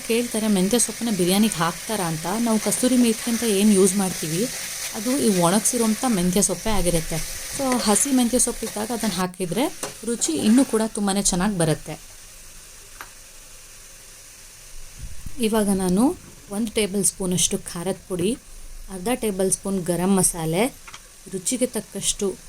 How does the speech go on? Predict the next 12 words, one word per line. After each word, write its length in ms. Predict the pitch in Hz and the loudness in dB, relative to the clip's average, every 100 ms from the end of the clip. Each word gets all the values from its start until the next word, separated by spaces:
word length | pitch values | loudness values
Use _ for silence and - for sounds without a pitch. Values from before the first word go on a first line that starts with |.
| - | -18
ಉಪ್ಪು, 460 | 214 - - 180 254 - - - - | -18 -16 -6 -4 -4 -8 -20 -20 -14
ಹಾಗೆ 220 | 220 220 | -6 -2
ನಾಲ್ಕರಿಂದ 640 | 214 180 190 240 247 233 226 - | 0 2 4 4 2 0 0 0
ಐದು 300 | 196 202 240 | 0 2 2
ಚಮಚ 360 | 240 220 202 - | 2 2 2 2
ಆಗುವಷ್ಟು 540 | 202 180 196 - - | 2 2 0 0 0
ಮೊಸರನ್ನ 480 | 190 175 - 185 185 170 | -2 0 0 0 2 0
ಹಾಕಿ 460 | 165 165 - 247 370 - - - | -2 -6 -6 -6 -6 -10 -18 -14
ಚೆನ್ನಾಗಿ 400 | - 208 190 180 | -8 -4 -2 -2
ಕಲಸಿ 640 | 180 - 175 202 - 202 254 - - - | -4 -2 0 2 0 -2 -6 -10 -14 -12
ಬೇಯಿಸ್ಕೊಳ್ತಾ 600 | 196 196 196 - 175 160 | -4 0 0 0 -4 -4
ಇದ್ದೀನಿ. 280 | 151 147 147 | -6 -6 -10